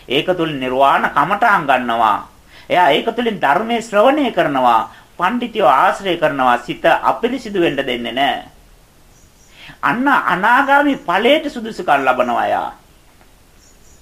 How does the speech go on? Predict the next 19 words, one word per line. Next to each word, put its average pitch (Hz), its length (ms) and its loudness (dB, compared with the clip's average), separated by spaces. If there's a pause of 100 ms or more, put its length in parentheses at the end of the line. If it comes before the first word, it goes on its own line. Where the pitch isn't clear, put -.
(540)
මේ 240 240 0
හැම 196 300 -2
ගාතාවක් 208 680 4
තුලින්ම 233 360 -4
තථාගතයන් 226 720 0
වහන්සේ 214 640 0 (220)
මොනතරම් 208 480 2
ශ්‍රේෂ්ඨ 233 500 -4
ලෙස 185 220 0 (120)
තමන්ගේ 185 400 0
සම්මා 180 400 0
සම්බුද්ධ 185 420 -2
ඥානය 143 460 0 (140)
පාවිච්චි 156 500 -2
කළාද 147 380 0
කියලා 117 220 -4
කිව්වොත් 147 420 -4 (680)
ඒ 202 140 2
හැම 170 220 -4